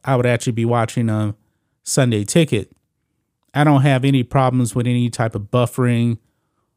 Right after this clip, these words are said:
or anything like that. So I will definitely, uh, be checking it out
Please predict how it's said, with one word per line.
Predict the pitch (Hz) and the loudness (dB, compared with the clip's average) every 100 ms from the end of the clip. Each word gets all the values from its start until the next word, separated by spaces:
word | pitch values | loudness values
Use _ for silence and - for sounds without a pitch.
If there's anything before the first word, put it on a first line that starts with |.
| _ _ | _ _
or | - 123 120 120 | 0 2 2 0
anything | 131 127 113 113 | 0 0 0 -2
like | 107 101 - | 0 -4 -4
that. | 101 - - _ _ _ _ - | -6 -6 -16 _ _ _ _ -4
So | - 151 143 | 0 2 2
I | 156 | 0
will | 180 | 2
definitely, | 165 175 - 160 | 2 2 2 0
uh, | 156 147 | 2 0
be | 139 139 | 0 -2
checking | - 151 160 | -2 -2 0
it | 139 | 0
out | 131 127 117 | 2 0 -2